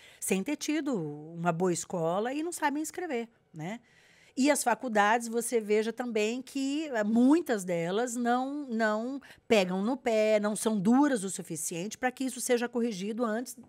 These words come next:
daquela pessoa se tornar uma, uma profissional, né?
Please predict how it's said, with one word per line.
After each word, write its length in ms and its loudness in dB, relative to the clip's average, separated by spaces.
daquela 320 0
pessoa 320 -6
se 80 -10
tornar 320 -6
uma, 280 -8
uma 400 -6
profissional, 680 -8
né? 160 -12